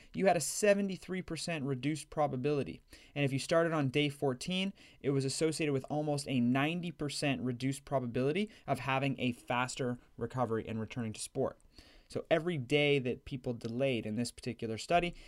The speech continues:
now the limitation of this particular study is that it was, it was self-selected. So the argument could be made that people that are feeling better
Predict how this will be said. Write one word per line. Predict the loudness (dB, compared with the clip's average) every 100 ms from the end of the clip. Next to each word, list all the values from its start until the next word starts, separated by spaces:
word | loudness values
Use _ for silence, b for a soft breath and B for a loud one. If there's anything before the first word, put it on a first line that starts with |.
| B
now | -2 0
the | 2
limitation | 2 0 -2 -2 -2 -4
of | -4
this | -4
particular | -4 -4 -4
study | 4 6 6 2 -4 _ _ b b b -4
is | -2 0
that | 0 2
it | 2
was, | 2 0 -2 -10 b -4
it | 0
was | 0 -2 -6
self-selected. | -6 0 2 0 -4 -2 -2 -2 -6 -12 -12 -6
So | -4
the | -2 2
argument | 2 2 -4 -4
could | -6
be | -4
made | 0 2 2 2 -2 b 2
that | 2 2 -2
people | -6 -2
that | -2 0
are | -2
feeling | -4 0 0 0 -2
better | -2 -2 -4 -6